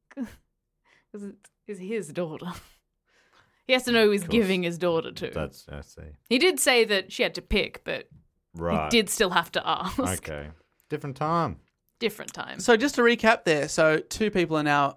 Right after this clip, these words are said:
Speaker 3: going to be in Paris for, uh, book the third. We've got Laurie, Jarvis Laurie at the bank, looking after that. And we also have Charles Darnay, A K A Evermond, gonna sort out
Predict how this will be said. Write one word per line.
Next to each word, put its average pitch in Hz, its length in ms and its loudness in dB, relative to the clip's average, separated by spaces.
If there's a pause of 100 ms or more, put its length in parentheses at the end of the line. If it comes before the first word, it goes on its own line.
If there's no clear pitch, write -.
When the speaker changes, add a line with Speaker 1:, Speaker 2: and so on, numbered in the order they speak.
Speaker 3:
going 147 260 2
to 135 60 -8
be 139 120 -2
in 143 120 -6
Paris 139 320 -2
for, 139 120 -4
uh, 113 200 4
book 135 220 -8
the 131 100 -6
third. 127 240 -2
We've 139 100 -6
got 127 200 -4
Laurie, 185 560 6
Jarvis 160 340 4
Laurie 143 220 4
at - 60 -8
the 127 80 -4
bank, 175 420 0 (500)
looking 156 200 -4
after 143 240 -2
that. 190 260 2 (280)
And 147 120 -2
we 143 80 0
also 156 240 2
have 135 340 4 (360)
Charles 180 280 6
Darnay, 156 460 6
A 180 100 4
K 143 420 4
A 165 100 0
Evermond, 120 580 -2 (220)
gonna 151 220 2
sort 139 320 0
out 123 300 0